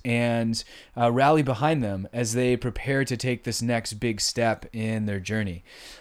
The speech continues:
Uh, but before we get there, uh, I'd love to just start by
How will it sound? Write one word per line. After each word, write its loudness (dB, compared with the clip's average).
Uh, 4
but 4
before 8
we 10
get 6
there, 6
uh, 2
I'd 2
love 6
to 2
just 0
start 4
by 4